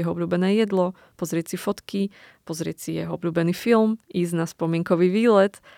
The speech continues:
proste čokoľvek, čím sa spojíme vo vnútri s tým človekom, na ktorého si ideme spomenúť. A, čiže nechodiť na cintorín z povinnosti je úplne v poriadku a veľa ľudí to už si dovoluje robiť.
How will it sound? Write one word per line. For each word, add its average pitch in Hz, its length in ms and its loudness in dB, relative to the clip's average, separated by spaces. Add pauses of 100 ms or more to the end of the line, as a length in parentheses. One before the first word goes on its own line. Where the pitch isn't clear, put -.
proste - 320 -6
čokoľvek, 208 560 6 (1040)
čím 214 240 6
sa 208 160 -2
spojíme 196 640 4
vo 170 320 -2
vnútri 175 480 0
s - 160 -12
tým 208 80 2
človekom, 190 400 0
na 180 80 2
ktorého 185 320 -2
si 185 160 -2
ideme 190 160 4
spomenúť. 160 560 -4 (560)
A, 175 240 0 (160)
čiže 208 240 4
nechodiť 233 320 4
na 185 80 2
cintorín 202 320 2
z 196 160 0
povinnosti 180 480 0
je 175 80 -4
úplne 185 240 0
v 185 80 -6
poriadku 180 560 -4 (640)
a 180 320 2
veľa 175 320 4
ľudí 170 160 0
to - 160 -4
už - 400 -10
si - 240 -6
dovoluje 160 480 2
robiť. 165 560 -6